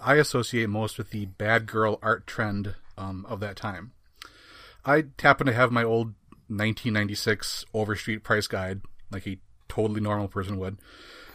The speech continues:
<laughs> The blurb on, uh, they have, like, blurbs on all the, uh, publishers. The blurb on Chaos Comics actually claims that, quote,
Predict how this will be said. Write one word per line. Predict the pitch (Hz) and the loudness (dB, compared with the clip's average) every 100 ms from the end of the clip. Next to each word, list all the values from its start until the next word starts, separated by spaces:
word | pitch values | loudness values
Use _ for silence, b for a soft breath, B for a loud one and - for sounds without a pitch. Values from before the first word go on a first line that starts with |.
| B | B
<laughs> | - 107 B B B | 2 4 B B B
The | 131 | -2
blurb | 110 113 156 160 - | 0 4 6 4 4
on, | 127 123 117 | 6 6 6
uh, | 110 101 101 _ - | 4 2 -2 _ 0
they | 127 | 2
have, | 110 | 2
like, | 98 | 2
blurbs | 107 101 | 2 2
on | 104 | 0
all | 101 | 0
the, | 101 104 - - | -2 -6 -14 -16
uh, | |
publishers. | 92 113 101 104 107 B B B B B B | -6 -4 -2 -4 -6 B B B B B B
The | 113 | -4
blurb | 104 156 156 | 6 6 8
on | 123 | 4
Chaos | - 139 120 | 4 4 4
Comics | - 185 139 - | 4 4 4 0
actually | 127 - 113 | -4 -4 -2
claims | 120 113 104 | 0 0 0
that, | 101 - | -2 0
quote, | 120 107 - | 2 2 0